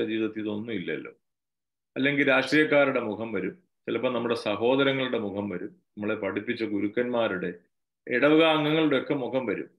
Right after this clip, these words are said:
അത് വളരെ എളുപ്പമാണ്. പക്ഷെ നമ്മുടെ മുഖം അതിനകത്ത് ഉണ്ടെന്ന്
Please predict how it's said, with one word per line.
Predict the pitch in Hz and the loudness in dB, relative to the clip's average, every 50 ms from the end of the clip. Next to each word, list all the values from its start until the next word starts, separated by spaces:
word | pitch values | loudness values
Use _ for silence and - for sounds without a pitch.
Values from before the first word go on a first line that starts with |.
| _ | _
അത് | - 98 117 | -10 -6 -4
വളരെ | 117 110 113 120 117 | -2 0 0 0 0
എളുപ്പമാണ്. | 110 101 101 - - - 82 - - - _ _ _ _ _ _ _ _ _ - | 0 0 -2 -2 -4 -6 -8 -8 -8 -12 _ _ _ _ _ _ _ _ _ -10
പക്ഷെ | 92 - - 110 | -8 -4 -4 -2
നമ്മുടെ | 104 104 - 117 135 156 156 160 | -2 -2 -2 -2 0 0 2 2
മുഖം | 139 123 117 120 127 | 2 0 0 0 0
അതിനകത്ത് | 120 110 107 104 101 101 98 | 0 0 0 -2 -2 -4 -6
ഉണ്ടെന്ന് | 95 98 104 113 113 110 107 104 | -4 -2 -2 -4 -2 -4 -6 -6